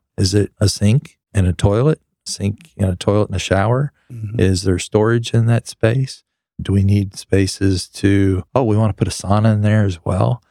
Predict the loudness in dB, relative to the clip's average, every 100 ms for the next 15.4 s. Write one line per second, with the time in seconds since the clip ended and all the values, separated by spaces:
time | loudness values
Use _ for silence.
0 | -2 0 2 0 -2 0 2 0 0 0
1 | 2 2 0 -4 0 0 2 2 2 2
2 | 0 -2 0 2 2 0 -2 0 2 2
3 | -2 -6 -4 -2 2 2 2 0 -2 _
4 | -4 0 0 0 0 -2 -2 -2 0 0
5 | -2 -2 0 -2 -8 _ _ 0 2 0
6 | -2 -2 0 2 2 2 0 0 -2 -2
7 | -2 0 0 -2 -8 _ _ -2 0 0
8 | 0 2 2 0 -2 0 -2 0 0 0
9 | -4 -6 -6 -14 -18 _ -14 -4 -2 0
10 | -2 -2 -2 0 0 0 -2 -6 -8 -6
11 | -6 -2 -4 -4 -2 0 2 2 2 0
12 | -2 -8 _ _ 0 2 4 2 0 0
13 | -2 -2 0 2 2 0 -10 _ _ _
14 | 0 2 2 0 0 0 0 -2 -2 0
15 | 0 0 0 -2